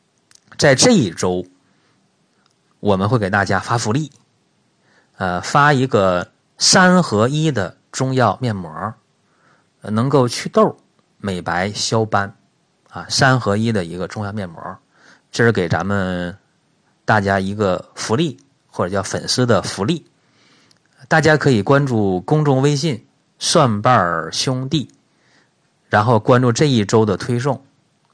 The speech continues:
呃，直接点推送进去，就能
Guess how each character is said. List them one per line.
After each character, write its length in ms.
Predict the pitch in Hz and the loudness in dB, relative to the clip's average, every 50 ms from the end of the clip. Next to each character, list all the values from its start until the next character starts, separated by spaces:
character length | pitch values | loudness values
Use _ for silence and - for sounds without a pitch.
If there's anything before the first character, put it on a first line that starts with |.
| _ _ | _ _
呃， 220 | - - 90 87 85 | -8 -6 -4 -4 -2
直 160 | - - 113 | 0 0 2
接 160 | 113 120 117 | 4 4 2
点 220 | 107 - 95 78 78 | 2 2 -2 -4 -4
推 160 | - - 104 | -4 -4 -2
送 160 | - 123 117 | -2 -2 -2
进 160 | 117 131 123 | -2 -2 -4
去， 280 | 113 - - 127 - _ _ _ _ _ - _ _ _ _ _ - | -4 -4 -6 -8 -8 _ _ _ _ _ -20 _ _ _ _ _ -6
就 220 | - - 123 110 | 0 2 2 2
能 440 | 98 90 85 80 85 87 98 110 | 2 0 -2 -4 -4 -4 -4 -6